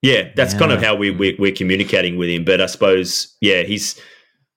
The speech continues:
Speaker 1: uh, it's progressed, Gary, it's progressed, but, um, and we've got our own thoughts on communication, and that we, um, I think we, we, we've, we've got a, I don't know, I don't know if it's an interesting outlook or attitude as, as parents, but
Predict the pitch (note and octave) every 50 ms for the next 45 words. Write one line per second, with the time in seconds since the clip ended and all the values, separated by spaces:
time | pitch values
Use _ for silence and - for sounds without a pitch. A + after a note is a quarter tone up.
0 | _ _ - D#2+ D#2+ - - - - - - - - B2 - - F#3 E3 - D#3
1 | C3 G#2+ B2 - - - - G#2+ F#2 G2 A2 B2 A#2+ - - A2 - A#2 G2 D#2+
2 | F#2+ - - - - F#2 F2+ - - F#2+ F#2+ F#2+ F#2 F#2 F#2 F2+ F2+ F2+ F2+ -
3 | - _ _ _ _ - F2+ G2+ F2+ F2+ F2 E2+ F2 F2 - - - - - -
4 | - F2+ - G2+ G#2+ F#2 - - G2+ G2 F#2+ F#2 F#2+ F#2+ F#2+ F#2 F2+ - - F#2
5 | F#2 F2 - - F#2 F2+ F2+ F2+ - - F2 F2+ F2 F2 F2 - F#2+ F#2 F#2 F2+
6 | - - E2+ F2 E2+ F2 F2+ F2 - F2+ F#2+ F#2 F#2 F2+ F#2 F2+ F2 F2 F2 F2
7 | F2 F2 F2 - _ _ - - - _ _ _ _ - - G#2 F#2 F2+ - _
8 | _ _ _ _ _ - - - - - A2+ - - - - _ _ _ _ -
9 | G#2+ G#2+ G2 F2+ F#2+ G#2 G#2 G#2 G2 - - _ - G#2 G2 F#2+ - - _ _
10 | - G#2+ G2 F#2+ F#2 F2+ E2+ - _ _ - F2 D#2 D#2 D#2+ F2 F2+ - _ _
11 | - - E2+ F2 F2 - - E2+ - E2+ E2+ F2+ F2+ - F2+ F2 - F#2 F2+ F#2+
12 | F#2 F2+ - - G2+ F#2 F#2 - F2+ - - F2+ F#2 F#2+ E2+ - - G2 G2 G2
13 | C3 C3 - - F2+ F#2 - - - A2 F#2+ - - - G2+ F#2 F#2+ G2 G2 -
14 | - - G2 F#2+